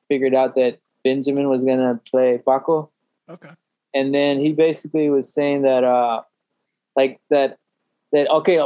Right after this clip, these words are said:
Speaker 1: he didn't have any script. He was saying that all the lines that, that Spider did, those were, like,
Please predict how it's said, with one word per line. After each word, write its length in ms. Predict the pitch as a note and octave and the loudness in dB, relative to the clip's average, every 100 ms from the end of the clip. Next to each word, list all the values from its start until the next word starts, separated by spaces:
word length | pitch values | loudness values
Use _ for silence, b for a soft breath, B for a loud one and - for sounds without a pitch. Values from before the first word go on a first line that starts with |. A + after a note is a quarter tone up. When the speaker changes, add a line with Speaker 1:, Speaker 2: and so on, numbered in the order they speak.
| - _ _ _ | -4 _ _ _
Speaker 1:
he 180 | E3+ | 0
didn't 260 | G#3 A#3 G3+ | 2 2 2
have 340 | F3+ G3+ G3 E3+ _ - | 2 2 0 -4 _ -6
any 220 | F3 E3+ | -4 -4
script. 640 | - - F#3+ F3+ - _ _ _ _ | -8 -2 2 2 0 _ _ _ _
He 120 | D#3 | 0
was 180 | F3+ F3+ | 2 2
saying 240 | F#3+ F#3 E3+ | 0 0 0
that 100 | D3 | 2
all 220 | D3 E3+ | 2 2
the 100 | E3+ | 2
lines 380 | D#3+ D#3+ E3+ D3+ | 2 0 0 -2
that, 240 | C3+ - | -2 -2
that 140 | C3+ B2+ | -4 -4
Spider 400 | - D3+ D#3+ D3+ | 0 2 2 0
did, 360 | E3 F#3 F3+ - _ | 2 0 -2 -12 _
those 300 | - D3 D#3 | -2 0 0
were, 220 | E3 D#3+ D3 | 0 0 2
like, 420 | C#3 B2 - - | 0 -2 -6 -20